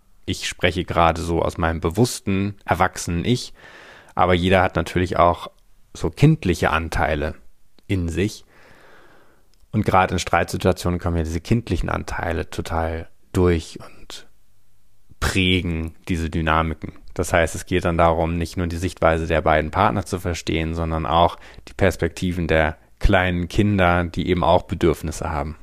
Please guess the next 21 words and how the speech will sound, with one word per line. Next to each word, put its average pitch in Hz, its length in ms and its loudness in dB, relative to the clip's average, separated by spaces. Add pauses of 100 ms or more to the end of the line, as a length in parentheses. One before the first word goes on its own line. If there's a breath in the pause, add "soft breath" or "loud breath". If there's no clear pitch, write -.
Da 90 120 0
sitzen - 280 -4
also 87 200 0
nicht 92 160 0
nur 92 140 0
zwei 92 160 4
Erwachsene 82 480 2
in 113 80 4
einer 117 100 6
Beziehung, 101 520 4
sondern 82 280 2
insgesamt 87 440 0
vier 131 200 6
Personen, 98 380 4
nämlich 87 180 0
zwei - 200 2
Erwachsene 87 400 2
und 82 80 -4
zwei 82 180 0
kleine 82 300 -2
Kinder. 110 400 -2